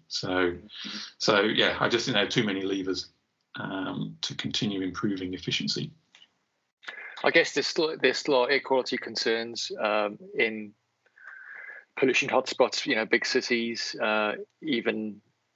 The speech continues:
Speaker 2: even in, uh, very developed countries. So you can't, you can't deny the need for another step. Um,
Speaker 1: Definitely. Uh, I think, uh, uh, you know, we had the case in the U K recently with, uh, a little girl who,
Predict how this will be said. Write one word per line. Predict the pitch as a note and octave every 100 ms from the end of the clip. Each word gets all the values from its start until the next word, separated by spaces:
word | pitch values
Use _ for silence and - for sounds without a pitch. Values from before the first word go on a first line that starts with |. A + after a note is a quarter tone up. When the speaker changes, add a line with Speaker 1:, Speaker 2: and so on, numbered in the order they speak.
| -
Speaker 2:
even | A#2 G#2+
in, | G#2 G#2
uh, | G#2 G#2 -
very | A2 G2+
developed | G#2 G#2+ - - -
countries. | - A2+ - G2+ G2+
So | - G#2+ G#2
you | G#2 - - A2+
can't, | - B2+ A2 - - - _ _ _ _ _ - - - -
you |
can't | - B2+ A#2+
deny | A2 A2+
the | A2
need | G#2+ A#2 A2 -
for | A2+ G#2
another | G#2+ G#2+
step. | - A#2+ - - _ _ _ _ _ -
Um, | -
Speaker 1:
Definitely. | C#3 F3 A#2+ G2+ F#2
Uh, | G#2 A2 B2 A#2+
I |
think, | G#2+ B2+ G#2+ B2
uh, | A2 A2 G#2+ - - _ _ -
uh, | -
you | A#2+ A2+
know, | G#2+
we | A2
had | A2+
the | A2
case | - A2+ A2 - -
in | A2+
the | A2+
U | A#2 A2+
K | B2+ A#2
recently | A2 B2 C3+ A2 -
with, | A2+ G#2
uh, | G2 G2+ G#2 A2+ A2+ A#2
a |
little | A2 G#2 A2
girl | A#2 A#2+ F#2+
who, | G2+ G2